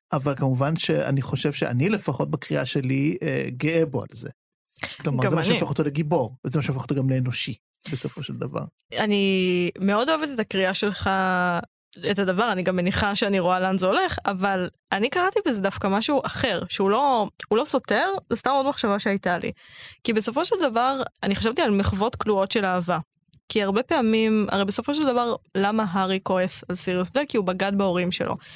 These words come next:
Speaker 2: הארי לא מכיר את ההורים שלו. זאת אומרת, ה-, הדרך שבה הוא מגונן על דמויות של ההורים שלו, אפשר לומר שהוא כן מרגיש איזשהו חום כללי שהוא קיבל בשנה הראשונה,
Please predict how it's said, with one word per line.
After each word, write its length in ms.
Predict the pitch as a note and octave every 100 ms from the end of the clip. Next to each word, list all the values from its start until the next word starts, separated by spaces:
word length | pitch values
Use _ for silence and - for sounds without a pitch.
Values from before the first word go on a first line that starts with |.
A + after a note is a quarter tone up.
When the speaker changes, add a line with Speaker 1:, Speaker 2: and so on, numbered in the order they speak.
| - -
Speaker 2:
הארי 260 | - C#4+ F4
לא 240 | A3+ D#4
מכיר 560 | C#4 - - - B3 F#3
את 140 | -
ההורים 380 | E3+ E3+ F3 A3
שלו. 240 | - - - - - - -
זאת 120 | -
אומרת, 300 | G3+ G3 F3 - - - - -
ה-, 680 | F3+ F#3+ F3+ F3 F3+ F3+ F3
הדרך 440 | F3 E3+ G#3 D4+ -
שבה 160 | G3
הוא 100 | B3+
מגונן 520 | C4 G3 F3+ F3+ G3+
על 140 | B3+ G#3+ F#3+
דמויות 340 | F#3+ F3+ F#3 -
של 120 | A3
ההורים 300 | F#3 B3+ F4+
שלו, 420 | F4 B3+ G#3 B3 - _ _ _ G3
אפשר 380 | - C4+ F4 E4+
לומר 360 | A3 G3+ G3+ G#3+
שהוא 260 | G#3+ F#3 -
כן 260 | G#3 G#3+
מרגיש 560 | G#3 F#3 F#3+ F#3+ G#3 -
איזשהו 420 | G3+ G#3 - F#3+
חום 340 | - G3+ G#3
כללי 360 | G#3+ F#3 F#3 G#3+
שהוא 180 | A#3 G3
קיבל 280 | F#3+ F#3 F#3+
בשנה 400 | G3+ F#3 F3+ F#3+
הראשונה, 340 | F#3+ G3 F3+